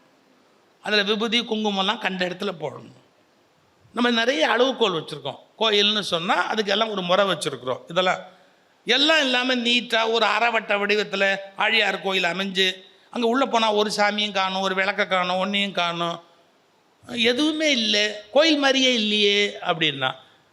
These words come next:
நம்மால அதை ஜீரணிக்க முடியல. ஏன்னா மாறி இருக்கு, வேற தன்மையில இருக்கு, ஜீரணிக்க முடியல. அப்ப இதே மாதிரி இதை கட்டும்போதும் கேட்பாங்கல்ல,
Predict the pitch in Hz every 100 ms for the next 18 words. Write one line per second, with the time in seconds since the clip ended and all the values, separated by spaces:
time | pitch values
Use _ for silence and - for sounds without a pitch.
0 | _ - 214 214 233 220 196 175 254 240
1 | 165 165 143 143 131 123 175 214 196 185
2 | 214 202 147 - 139 131 180 185 180 180
3 | 190 185 170 139 139 135 117 165 220 185
4 | 165 151 147 131 120 - _ _ _ _
5 | - 320 302 269 311 269 247 262 233 226
6 | 214 247 233 226 226 208 202 208 180 170
7 | 165